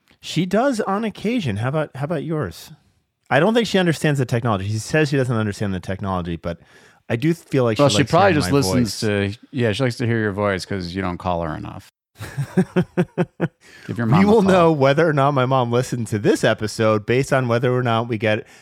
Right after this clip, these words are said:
Speaker 1: actually asking my mom to write a review. It's not gonna happen.
Speaker 2: That would be amazing.
Speaker 1: I don't think she should be writing reviews anyway. We'll see what happens.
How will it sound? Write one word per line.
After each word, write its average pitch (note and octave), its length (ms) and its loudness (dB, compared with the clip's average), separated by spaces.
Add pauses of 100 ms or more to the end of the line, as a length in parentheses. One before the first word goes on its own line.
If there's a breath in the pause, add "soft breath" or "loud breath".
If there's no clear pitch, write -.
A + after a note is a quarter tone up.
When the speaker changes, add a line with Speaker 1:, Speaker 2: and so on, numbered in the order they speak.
(140 loud breath)
Speaker 1:
actually A#2 300 0
asking A#2+ 220 -2
my A#2+ 40 0
mom A2 220 0
to G2+ 100 -6
write F#2+ 160 -2
a F#2 60 -4
review. F2 480 -4
It's - 120 -20
not E2 140 -6
gonna D#2 140 -8
happen. D#2 400 -10 (160)
Speaker 2:
That B2 100 4
would D3 120 2
be D3 120 2
amazing. A2 480 0
Speaker 1:
I A2 40 0
don't A#2 100 0
think A2 120 -4
she A2 100 -4
should G#2+ 100 -2
be G2+ 80 -2
writing G2+ 260 -4
reviews G2 400 -4
anyway. F2 640 -6 (380 soft breath)
We'll B2+ 120 -2
see D#3+ 100 0
what C#3+ 100 4
happens. F#2 560 -4